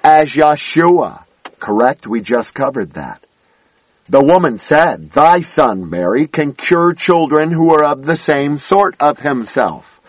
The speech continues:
So, if Bartholomew is Nathanael, then we can deduct that Yeshua also is an Israelite. Of course, we know that.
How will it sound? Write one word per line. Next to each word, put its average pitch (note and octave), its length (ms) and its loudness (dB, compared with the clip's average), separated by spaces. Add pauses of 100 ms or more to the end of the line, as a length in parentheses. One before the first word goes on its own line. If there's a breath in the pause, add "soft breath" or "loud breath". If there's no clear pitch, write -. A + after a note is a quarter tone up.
(640 soft breath)
So, F3 480 2
if C#3+ 200 0 (140)
Bartholomew C#3+ 920 2
is A#2 180 0
Nathanael, D3 840 0
then B2+ 360 -2
we C3+ 140 0
can C3+ 300 -6
deduct A#2+ 580 -2
that C3 240 0
Yeshua C3 800 2 (120)
also D#3 600 2
is G2 160 -2
an A#2 100 -2
Israelite. F#2+ 640 -4
Of F2+ 80 -16
course, D3 260 0
we B2 200 -2
know G2 320 -2
that. D#2+ 300 -12